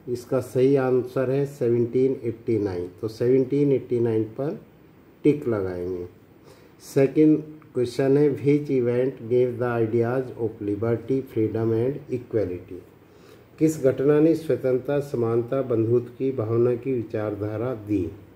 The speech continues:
ये किसने दी? इसी chapter से संबंधित, तो यही chapter आएगा इस, ए, आएगा French Revolution में।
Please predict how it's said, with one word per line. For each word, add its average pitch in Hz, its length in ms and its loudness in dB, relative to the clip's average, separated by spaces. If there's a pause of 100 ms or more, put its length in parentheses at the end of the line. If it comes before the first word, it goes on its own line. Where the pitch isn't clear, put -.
(1400)
ये 147 420 4 (420)
किसने 143 380 2
दी? 160 240 4
इसी 165 260 2
chapter 143 420 0
से 127 160 0
संबंधित, 123 640 -2
तो 147 80 6
यही 127 400 2
chapter 131 460 -2
आएगा 117 300 0
इस, 110 300 -2
ए, 117 520 -2 (260)
आएगा 110 400 0
French 143 580 0
Revolution 92 760 -4
में। 90 400 -14